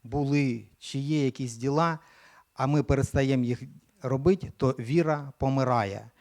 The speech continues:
Як тут сказано, віра без діл, вона мертва. Тобто віра помирає, якщо ми перестаємо робити діла.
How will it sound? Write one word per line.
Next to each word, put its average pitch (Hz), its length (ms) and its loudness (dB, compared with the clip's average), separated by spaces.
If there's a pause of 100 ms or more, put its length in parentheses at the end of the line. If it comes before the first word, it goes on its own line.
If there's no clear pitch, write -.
(140)
Як 120 160 -8
тут 123 140 -10
сказано, 113 320 -6
віра 175 460 -4
без 110 240 -10
діл, 143 340 -6
вона 120 220 -4
мертва. 120 440 -4 (200)
Тобто 127 280 -10
віра 220 200 -4
помирає, 196 480 -4
якщо 110 260 -10
ми 110 100 -6
перестаємо 113 640 -8
робити 113 420 -8
діла. 110 280 -8